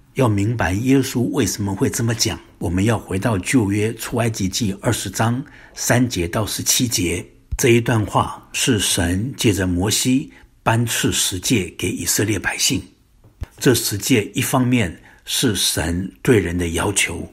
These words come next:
但是更重要的一面是神自己的见证。换句话说，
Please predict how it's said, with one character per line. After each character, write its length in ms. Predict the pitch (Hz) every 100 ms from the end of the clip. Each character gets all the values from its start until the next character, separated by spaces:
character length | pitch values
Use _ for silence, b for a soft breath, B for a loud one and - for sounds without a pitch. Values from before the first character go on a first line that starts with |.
| -
但 220 | 131 113
是 220 | 92 123 87 -
更 240 | - 127 95
重 200 | 135 113
要 100 | 104
的 120 | 90
一 140 | 82
面 300 | 92 113 85 - _ _
是 200 | - -
神 460 | 110 - 82 85 107
自 260 | - - 175
己 160 | - 92
的 140 | 95
见 300 | - 139 87
证。 200 | 87 127 - - _ _ _ _ -
换 200 | - 131
句 120 | 110
话 240 | 110 120 98
说， 360 | - 117 131